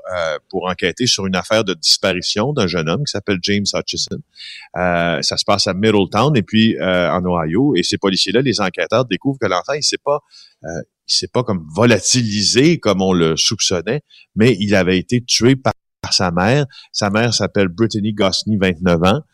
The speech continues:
Euh, elle a expliqué, elle, ce qu'elle explique à la police, c'est que le garçon était mort sous les roues de sa propre voiture quand elle essayait d'abandonner ses trois enfants dans un secteur isolé, euh,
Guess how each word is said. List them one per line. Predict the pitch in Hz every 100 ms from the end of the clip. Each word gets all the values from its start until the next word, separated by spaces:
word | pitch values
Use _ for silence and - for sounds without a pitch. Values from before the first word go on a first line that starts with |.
| - - - 76
Euh, | 92 92 90 87 87 85 -
elle | 104 98
a |
expliqué, | 98 - - -
elle, | 127 113
ce | -
qu'elle | 104
explique | 92 - 127 120
à | 95
la | 82 85
police, | 87 90 120 -
c'est | 90
que | 87
le |
garçon | 82 90 - - 113 127 - - _
était | 80 92 90
mort | 101 120 110 -
sous | - -
les | 107 98
roues | 87 110
de | 92
sa | - 80
propre | - - 120 123 - 92
voiture | 90 82 - 117 117
quand | 101 90
elle | 92 92 107
essayait | 113 123 101 95 117 117 _ _ _
d'abandonner | 147 117 101 120 104 92 85 98 113
ses | -
trois | 78 85 98
enfants | 92 78 - 95
dans | 87 76
un | 76
secteur | - 67 78 80
isolé, | 78 69 65 71 _ - - -
euh, | _